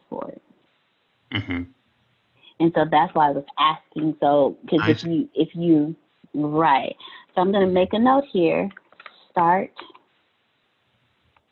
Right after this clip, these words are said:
Speaker 1: start marketing book in October. And your marketing,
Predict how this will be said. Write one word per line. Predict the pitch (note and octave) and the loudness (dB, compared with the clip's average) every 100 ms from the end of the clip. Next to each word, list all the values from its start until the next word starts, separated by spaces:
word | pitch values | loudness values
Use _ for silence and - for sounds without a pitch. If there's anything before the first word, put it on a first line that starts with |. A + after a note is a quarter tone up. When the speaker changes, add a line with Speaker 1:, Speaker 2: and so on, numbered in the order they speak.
| _ _ _ _ _ _ - _ _ _ _ _ | _ _ _ _ _ _ -20 _ _ _ _ _
Speaker 1:
start | - D#3+ D#3+ - G3+ | -6 -4 -4 -8 -10
marketing | F#3 F3+ F3 F3+ F3 - F3+ F3 _ _ _ _ F3+ | -6 -6 -6 -8 -8 -8 -10 -16 _ _ _ _ -8
book | F3+ B3 D#4+ _ - - - - | -2 -2 -4 _ -20 -20 -16 -12
in | E3+ E3+ E3 F3 - | -10 -10 -10 -12 -14
October. | E3 - _ - - - - - - - | -14 -14 _ -14 -14 -20 -20 -20 -10 0
And | F#3 | 2
your | F3+ | 4
marketing, | F3 F3 F3+ G3 A3 G#3 G#3+ | 2 2 0 0 -2 0 -4